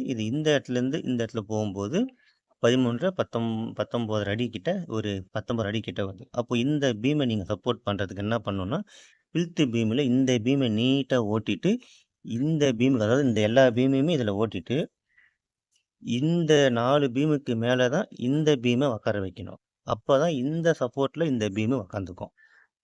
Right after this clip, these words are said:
இப்போ இந்த பீமுக்கு வந்து நீங்க போடும்போது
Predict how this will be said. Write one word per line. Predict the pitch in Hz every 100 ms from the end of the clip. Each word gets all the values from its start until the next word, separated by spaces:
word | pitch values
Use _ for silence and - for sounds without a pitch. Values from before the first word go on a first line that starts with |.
| _ _ _ _
இப்போ | _ 113
இந்த | 113 131 127
பீமுக்கு | 113 139 147 127
வந்து | 123 127 139
நீங்க | 120 104 -
போடும்போது | 117 117 113 113